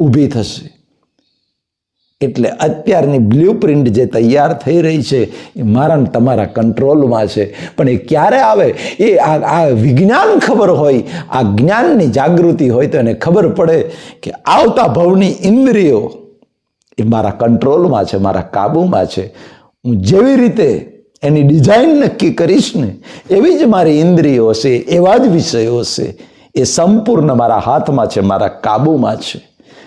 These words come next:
એ કોને ખબર હોય? જેને આ વિજ્ઞાન ખબર હોય, જેને આ ભગવદ્ ગીતાનું જ્ઞાન, કુદરતનું વિજ્ઞાન જેને ખબર પડી ગઈ. સાહેબ, એ ક્યારેય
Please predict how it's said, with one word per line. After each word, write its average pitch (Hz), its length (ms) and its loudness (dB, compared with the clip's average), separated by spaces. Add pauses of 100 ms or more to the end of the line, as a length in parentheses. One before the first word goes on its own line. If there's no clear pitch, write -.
(440)
એ - 60 -20 (140)
કોને 160 300 0
ખબર 101 340 -6
હોય? 87 240 -10 (420)
જેને 104 340 -2
આ 90 80 -2
વિજ્ઞાન 113 680 0
ખબર 110 320 -4
હોય, 98 360 -6 (360)
જેને 113 300 0
આ 92 240 -2
ભગવદ્ 104 500 -2
ગીતાનું 104 500 -2
જ્ઞાન, 131 380 0 (240)
કુદરતનું 240 560 0
વિજ્ઞાન 214 540 2
જેને 208 220 2
ખબર 208 340 0
પડી 135 280 0
ગઈ. 120 320 -2 (1300)
સાહેબ, - 400 -20 (2000)
એ 104 120 -2
ક્યારેય 113 640 0